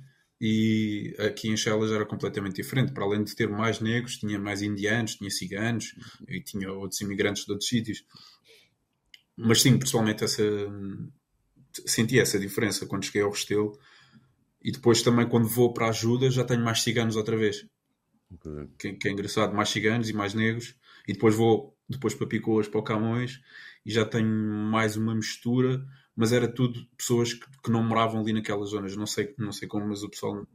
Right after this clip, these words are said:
Speaker 1: dali parecia que era todo, que ninguém era de Picoas, vinham sempre de outros sítios. Pelo menos
Speaker 2: Não, eu
Speaker 1: tinha
Speaker 2: posso,
Speaker 1: essa noção na altura.
Speaker 2: posso dar um bocado de explicação sobre isso, que é, eh, ninguém mora ali, o pessoal jovem, estás a ver?
Speaker 1: <laughs>
Speaker 2: Então, quando tu chegas ao décimo ano, vais para o Camões,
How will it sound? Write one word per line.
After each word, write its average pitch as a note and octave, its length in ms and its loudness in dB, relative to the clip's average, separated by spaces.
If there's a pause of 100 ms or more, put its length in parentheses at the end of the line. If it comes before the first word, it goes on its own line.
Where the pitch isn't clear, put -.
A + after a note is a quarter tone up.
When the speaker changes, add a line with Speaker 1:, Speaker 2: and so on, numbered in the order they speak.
(120)
Speaker 1:
dali G#2+ 420 -2 (300)
parecia - 240 2
que - 60 6
era A#2+ 100 10
todo, C3 260 2 (360)
que - 80 -2
ninguém B2 220 2
era A#2+ 180 4
de - 80 -10
Picoas, A2 340 -2
vinham G#2 180 -6
sempre G#2+ 320 -4
de G#2+ 120 -8
outros G#2+ 220 -6
sítios. A2 360 -4
Pelo A2 160 -2
menos B2 160 4
Speaker 2:
Não, B2+ 60 10
eu G#2+ 60 8
Speaker 1:
tinha A#2 60 2
Speaker 2:
posso, A#2 220 6
Speaker 1:
essa A2+ 60 0
noção G#2 340 -6
na G#2 80 -8
altura. G2 240 -4
Speaker 2:
posso A2+ 180 0
dar C3+ 120 10
um C#3 60 8
bocado C#3 200 8
de B2 60 2
explicação C3+ 320 2
sobre A#2+ 280 6
isso, G2 200 2
que F2+ 80 -4
é, D#2+ 240 -4
eh, F2+ 520 -2
ninguém B2 380 8
mora B2+ 300 8
ali, G#2+ 340 4 (180)
o E2+ 60 -10
pessoal G2+ 240 -2
jovem, F2 300 -2 (220)
estás G#2 280 -2
a F2 40 -2
ver? F2+ 240 -2
Speaker 1:
<laughs> - 80 -20 (560)
Speaker 2:
Então, G#2 260 0
quando B2 160 -2
tu A#2+ 80 -2
chegas B2+ 300 2
ao B2 40 0
décimo A2 400 0
ano, G#2+ 280 -2
vais F2+ 160 -6
para F#2 80 -6
o F2 40 -4
Camões, F2+ 580 -6